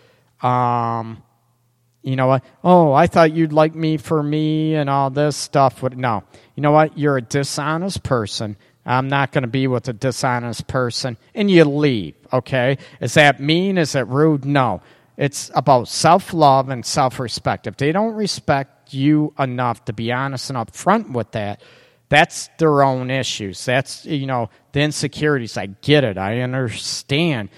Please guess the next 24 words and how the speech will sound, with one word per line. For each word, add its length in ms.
They 80
might 160
have 200
insecurities, 880
body 380
image, 320
whatever. 300
They 120
don't 220
like 160
how 140
they 160
look 320
now. 240
But 260
you 160
need 200
to 60
be 220
honest. 520
And 100
if 280
that's 340
dishonest, 840